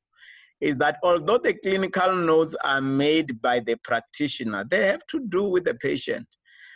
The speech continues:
That's why if the patient want the copies of those clinical records, you are required to make those copies.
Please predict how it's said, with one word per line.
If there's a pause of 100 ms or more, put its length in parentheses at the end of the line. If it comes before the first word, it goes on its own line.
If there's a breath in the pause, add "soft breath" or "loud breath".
(120 loud breath)
That's
why
if
the
patient
want
the
copies
of
those
clinical
records,
you
are
required
to
make
those
copies.